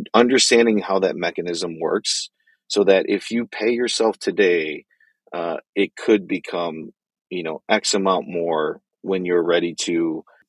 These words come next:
put down a down payment on a house or retire. And that's really, you know, this is a, this is a crisis in our country, the, the retirement. You know, our, our generation is gonna be able to retire comfortably as,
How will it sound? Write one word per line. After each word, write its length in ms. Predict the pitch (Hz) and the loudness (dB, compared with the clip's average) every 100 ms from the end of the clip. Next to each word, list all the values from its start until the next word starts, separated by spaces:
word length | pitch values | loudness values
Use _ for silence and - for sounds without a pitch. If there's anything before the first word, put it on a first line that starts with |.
| - | -4
put 140 | 98 | 0
down 180 | 95 85 | 0 0
a 60 | 78 | -2
down 240 | 90 82 | -4 -2
payment 280 | 87 82 80 | -4 -4 -6
on 120 | 80 | -6
a 60 | 80 | -6
house 320 | 76 - - - | -6 -6 -4 2
or 320 | 85 78 78 | 6 6 2
retire. 560 | 87 82 95 82 78 73 - - - - | -2 0 4 4 4 -2 -10 -20 -14 2
And 140 | 110 | 4
that's 220 | 127 160 156 | 6 4 4
really, 240 | 120 101 | 6 6
you 120 | 92 | 4
know, 100 | 95 | 0
this 200 | 95 - | 0 -2
is 100 | - | -2
a, 80 | - - | -4 -6
this 200 | 98 117 | -8 -6
is 80 | 98 | -4
a 80 | 104 | -6
crisis 560 | - 92 90 - 87 95 | -4 -2 -2 -4 -6 -6
in 100 | 87 | -4
our 140 | 80 | -6
country, 420 | - 117 - 85 | -4 -4 -4 -4
the, 160 | 82 82 - | -2 -4 -2
the 100 | 85 | -2
retirement. 680 | 82 - 95 98 87 80 - _ _ | -2 -2 -2 0 -2 -6 -10 _ _
You 100 | 92 | -4
know, 200 | 87 82 - | -2 -2 4
our, 280 | 101 104 - 95 - | 6 6 2 -2 0
our 160 | 95 113 | 2 2
generation 540 | 113 117 117 101 - | 2 2 4 4 2
is 80 | 98 | -4
gonna 200 | - 92 | -4 -4
be 180 | 85 90 | -2 0
able 180 | 90 87 | 0 0
to 80 | 85 | -2
retire 480 | 82 - 90 87 | -4 -2 0 0
comfortably 640 | 78 101 92 98 85 85 82 | -2 -4 -4 -6 -4 0 0
as, 280 | 80 78 | -2 -4